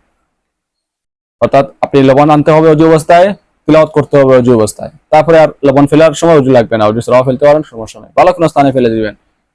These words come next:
আমার দৃষ্টিতে ভালো স্থান হচ্ছে মসজিদ অথবা মাদ্রাসা। আপনি আপনার স্থান মতো যে কোনো স্থানে ফেলবেন, যেখানে মানুষের পাড়াহুড়ার মধ্যে না পড়ে, ওইরকম স্থানে আপনারা ফেলবেন। ইনশাআল্লাহ সাত দিনের ভিতরে আপনারা অত্যন্ত ভালো রেজাল্ট পাবেন।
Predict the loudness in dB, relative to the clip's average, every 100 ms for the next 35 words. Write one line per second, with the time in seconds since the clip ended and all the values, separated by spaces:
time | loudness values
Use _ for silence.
0 | -6 -2 -2 -2 -4 -2 0 0 0 -2
1 | -4 -6 -6 -8 -6 -12 -8 -6 -4 -6
2 | -6 -8 -10 -20 _ -10 -6 -2 -2 -2
3 | -4 -2 -4 -4 -4 -4 -4 -4 -6 -4
4 | -4 -4 -4 -4 -4 -2 0 0 0 -2
5 | -2 0 0 0 0 -2 -2 -2 -2 -2
6 | -2 -4 -8 -10 -6 -6 -6 -8 -6 -4
7 | -2 -4 -10 _ _ _ _ -2 0 0
8 | 2 0 -2 -2 -4 0 0 0 0 0
9 | -2 -2 -2 -2 -8 -4 -4 -2 -2 -2
10 | -2 -4 -4 -4 -6 -10